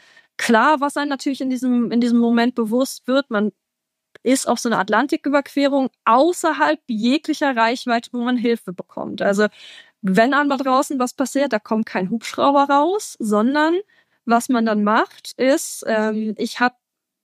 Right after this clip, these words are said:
zum Beispiel Satellitenkommunikation, über die ich dann quasi einen Notruf absetzen könnte. Und dann wartet man aber auch auf den nächsten Frachter, der dann vielleicht in drei oder vier Tagen vorbeikommt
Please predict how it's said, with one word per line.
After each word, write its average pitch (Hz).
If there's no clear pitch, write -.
zum 247
Beispiel 226
Satellitenkommunikation, 294
über 247
die 233
ich -
dann 233
quasi 208
einen 208
Notruf 277
absetzen 277
könnte. 285
Und 233
dann 226
wartet 190
man 294
aber 285
auch 269
auf 254
den 240
nächsten 220
Frachter, 285
der 226
dann 233
vielleicht 233
in 226
drei 208
oder 220
vier 196
Tagen 208
vorbeikommt 208